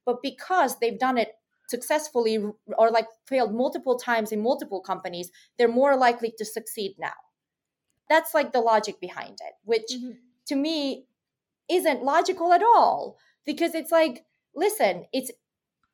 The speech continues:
Speaker 1: failure is great, and it is a great, like, backbone for creating success. But on the other hand, if I think about myself as potentially being a V C,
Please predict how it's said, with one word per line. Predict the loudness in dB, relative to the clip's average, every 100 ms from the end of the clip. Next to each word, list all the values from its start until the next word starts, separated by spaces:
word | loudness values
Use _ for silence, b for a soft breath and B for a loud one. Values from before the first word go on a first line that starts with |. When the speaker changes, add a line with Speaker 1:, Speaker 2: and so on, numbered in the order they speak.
| _ _
Speaker 1:
failure | -4 0 2 2
is | 0 -2
great, | -8 -2 0 0 -6 -16 -18 -6
and | -2
it | 0
is | 0 -2
a |
great, | -4 -2 0 0 -2 -8 -14 _ _ -4
like, | -4 -4 -2
backbone | -2 -2 -2 0 2 0 -4
for | -8 -10
creating | -6 -4 -4 -6 -12
success. | -14 -12 -8 -8 -8 -16 -20 _ _ _ _ _ -2
But | 0 0 -2 -14 -16 b b -6
on | -4
the | -4 -2
other | 0 2 0
hand, | 0 -8 -8 -10 -10
if | -6
I | -2 -2
think | -2 -6
about | -4 -2 -2 -4
myself | -4 -2 -4 -4 -2 -2 -6 -10
as | -10
potentially | -12 -10 -8 -8 -8 -8
being | -6 -6 -6 -6
a |
V | -8 -8 -8
C, | -8 -8 -8 -10